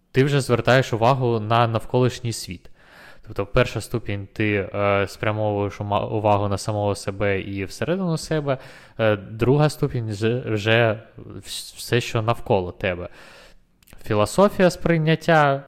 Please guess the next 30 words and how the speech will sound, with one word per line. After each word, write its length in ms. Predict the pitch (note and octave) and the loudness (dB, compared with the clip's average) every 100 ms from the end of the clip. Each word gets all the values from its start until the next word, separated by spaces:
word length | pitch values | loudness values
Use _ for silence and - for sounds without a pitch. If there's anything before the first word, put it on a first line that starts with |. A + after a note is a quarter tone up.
| _ | _
як, 460 | B2 A2+ A#2+ A#2 - | -6 2 4 4 4
е, 160 | A2 G#2 | 4 4
між 260 | A2 A2+ | 2 -2
собою 420 | - A2 A2 G#2 | 0 2 6 6
пов'язані 840 | F#2 G2+ G2 A2 F3 F3 F3+ E3+ E3+ | 4 0 2 4 4 4 2 4 4
речі, 400 | E3+ E3 - D3 | 4 0 -6 -10
е, 880 | - - - - - - - A2+ A2 | -12 -20 -20 -20 -20 -8 2 6 6
в 320 | A2 A#2 A#2 | 6 4 4
навколишньому 680 | A#2 - B2+ A#2 - A2+ A2+ | 2 2 4 2 0 -4 -4
світі. 500 | - A#2 A2 A2 G2 - _ - - | -2 -4 -2 -2 -2 -6 _ -20 -10
І 380 | D3+ C#3 C#3 B2 - | -2 2 4 2 2
третя 360 | C3+ F#3 F#3+ | 4 4 4
ступінь — 460 | F3 - E3 D3+ A#2+ | 2 2 -2 0 -2
це 180 | - A2+ | 0 -2
майстер. 540 | G2+ G#2 D#3+ - G#3+ - - _ _ - | 2 0 0 0 -2 -2 -16 _ _ -8
Вона 280 | A#2+ A2+ B2 | 2 4 4
п-, 160 | B2 | 2
присвячена 640 | A#2 A2+ - B2+ D3 - A2 | 0 0 4 2 2 0 0
більше 720 | G#2+ C3 B2 - A2 G#2 F#2+ - - | 0 0 -2 2 4 4 0 -10 -4
тематиці 560 | A2 A2 A2+ - - | 2 2 2 -2 -4
смерті 600 | G#2 - A2 F#2+ - - - - - | -6 0 2 0 -2 -20 -20 -20 -4
і 180 | A#2+ A#2+ | 0 2
тому, 320 | A2 G#2+ C3 | 0 -2 -2
що 260 | - A#2 G#2+ | -2 0 0
відбувається 640 | G2+ G2+ G#2 G2+ F#2+ - | -2 0 2 2 2 -6
після 300 | - G#2 - | -6 -6 -6
смерті. 520 | F#2 - F2+ - - - - _ _ _ - | -8 -8 -10 -12 -16 -18 -20 _ _ _ -10
Я 320 | C#3+ C3+ E3 | 2 6 8
от, 320 | E3+ E3 - | 8 6 4
е, 260 | C#3 C3+ | 6 6